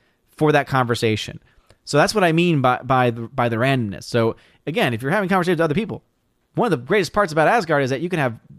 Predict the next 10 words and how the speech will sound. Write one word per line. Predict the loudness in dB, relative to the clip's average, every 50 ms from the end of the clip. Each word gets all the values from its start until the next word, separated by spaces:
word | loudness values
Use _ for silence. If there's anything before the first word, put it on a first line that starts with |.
| -20 -16 -6
beautiful, | -2 -2 0 0 0 0 0
amazing | 0 0 0 0 0
conversations | 0 -2 0 0 -2 -2 -2 -2 -4 -8
with | -8 -6
people. | -6 -8 -8 -10 -20 _ _ _ _ _ _ _ _ -2
But | 0 0
I | 2 2
don't | 2 2 2
read | 2 0 0 0
them | -2 -2 -2 -4